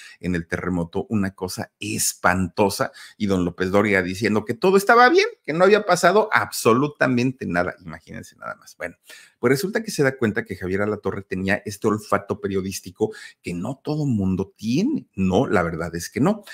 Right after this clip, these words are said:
Y entonces lo cambian de área a Javier y lo ponen a redactar noticias. Le dan un escritorio viejo, porque además Imevisión era del gobierno.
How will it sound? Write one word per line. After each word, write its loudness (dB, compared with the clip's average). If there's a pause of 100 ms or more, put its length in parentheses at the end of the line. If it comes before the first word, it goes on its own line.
(200)
Y 4
entonces 2
lo 4
cambian 2
de 4
área 6
a -2
Javier -2 (240)
y 2
lo 4
ponen 2
a 2
redactar -6
noticias. -4 (800)
Le 8
dan 2
un 6
escritorio 0
viejo, 0
porque -4
además 0
Imevisión 0
era 4
del -4
gobierno. 0